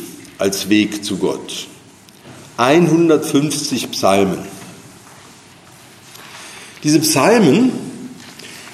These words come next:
haben Überschriften, jedenfalls sehr viele von ihnen. Etwa die Hälfte haben die Überschrift Le David,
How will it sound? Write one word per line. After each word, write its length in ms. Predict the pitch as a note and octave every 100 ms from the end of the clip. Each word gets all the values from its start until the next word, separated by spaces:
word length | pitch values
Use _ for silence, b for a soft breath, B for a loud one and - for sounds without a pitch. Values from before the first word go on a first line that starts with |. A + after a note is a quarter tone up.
| B - - - - -
haben 320 | B2+ D3+ E3+
Überschriften, 840 | G3+ G3 - - G#2+ - D#2+ D#2+
jedenfalls 480 | F2 G2 G2 G2 -
sehr 140 | A2 G2+
viele 300 | D#3+ F#3+ D3
von 300 | A2 G2+ G2
ihnen. 380 | A2+ D3+ G3
Etwa 240 | C3+ - B2+
die 140 | A2+
Hälfte 540 | G2 A2 E3 - D#3+ A#2+
haben 280 | C3 C#3
die 100 | A#2
Überschrift 680 | A#2+ C#3+ F3 E3 - D3 - - - -
Le 200 | G#2+ D3+
David, 760 | C#3 A2+ D3+ C3+ F2+ - -